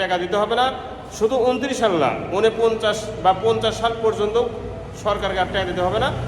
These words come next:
ফুল টাকা নাম্বার। এক নাম্বার। দুই নাম্বার হচ্ছে যে ডাবল ডিস্কের বাইক, সিঙ্গেল ডিস্ক থেকে ডাবল ডিস্কের চাহিদা বেশি। তিন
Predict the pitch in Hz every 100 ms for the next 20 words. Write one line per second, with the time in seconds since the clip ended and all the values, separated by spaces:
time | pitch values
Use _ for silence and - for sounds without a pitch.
0 | - - 165 - 175 151 135 127 117 -
1 | - - - - 220 247 190 156 135 147
2 | 202 220 233 233 226 240 240 233 233 233
3 | - - 170 202 240 226 202 190 160 139
4 | 113 - - 196 202 220 220 214 220 226
5 | 226 185 190 185 185 185 196 165 147 127
6 | 165 - - - - - - - - -
7 | 214